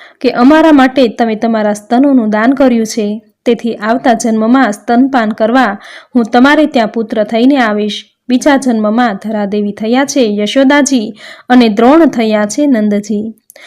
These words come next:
યશોદાજી પુણ્યશાળી છે, બળભાગી છે કે પરમાત્માને સ્તનપાન કરાવે છે અને તેમને બાંધી પણ શકે છે.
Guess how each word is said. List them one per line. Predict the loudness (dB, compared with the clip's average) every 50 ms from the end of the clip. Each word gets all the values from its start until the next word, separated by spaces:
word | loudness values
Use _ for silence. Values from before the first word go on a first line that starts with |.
| -20 -20 -12 _ 0
યશોદાજી | 2 2 2 2 4 4 4 4 4 2 0 -2
પુણ્યશાળી | -4 -2 -2 0 2 2 2 2 0 0 0 2 2 2 0
છે, | 0 -2 -4 -2 -4 -6 -6 -6
બળભાગી | -4 -2 -2 -2 -2 -4 -4 -2 0 2 0 0
છે | 2 0 0 0 0 -2 -4 -10 -10 -8
કે | -6 -6
પરમાત્માને | -2 0 2 4 4 4 4 2 2 0 0 0 0 0 -4
સ્તનપાન | -6 -4 -4 -2 -2 -2 -2 -2 0 0 0 0
કરાવે | 0 0 0 0 0 -2 -4
છે | -4 -4 -4 -6 -6 -6 -6 -6
અને | -4 -4 -4
તેમને | -4 -4 -2 -2 -2 -2
બાંધી | 0 -2 -2 0 -2 -2 -2 -4
પણ | -4 -2 -2 -2
શકે | -2 -4 -6 -8 -6 -6 -6 -6
છે. | -6 -8 -8 -8 -8 -10 -14 _